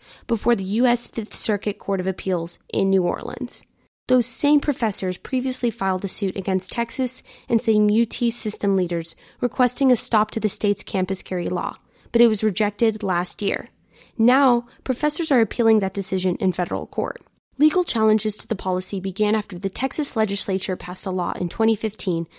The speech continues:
to allow licensed handgun owners to bring their weapons to public university campuses. The law,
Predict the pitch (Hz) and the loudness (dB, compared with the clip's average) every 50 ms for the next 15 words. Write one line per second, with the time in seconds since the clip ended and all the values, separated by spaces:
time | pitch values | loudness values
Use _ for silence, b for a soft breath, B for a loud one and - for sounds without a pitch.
0 | b b b - 247 233 226 226 214 202 190 190 196 208 233 226 - 277 262 233 | b b b 2 2 4 6 6 4 4 4 4 4 4 4 2 4 2 2 2
1 | - - 226 220 220 208 - 196 196 - - 180 175 165 175 - - - 196 - | 2 0 2 2 2 2 2 0 0 2 0 0 0 0 -2 -4 -4 -4 0 2
2 | 220 220 226 208 190 180 190 185 185 - 226 226 214 - - 202 185 - - 208 | 4 4 4 4 2 0 0 0 2 2 2 2 2 0 -4 -8 -8 -4 -4 -2
3 | 208 214 220 - - 202 190 185 175 190 190 175 - - 190 180 - - 175 165 | 0 -2 -2 0 0 0 0 0 0 0 -2 -2 -2 -4 -6 -6 -4 -4 -6 -6
4 | 165 - - - - - - - - _ _ b b b b b b b b b | -6 -8 -10 -12 -12 -12 -14 -16 -20 _ _ b b b b b b b b b
5 | - 214 220 247 262 262 233 220 226 | -4 0 2 4 4 4 4 2 0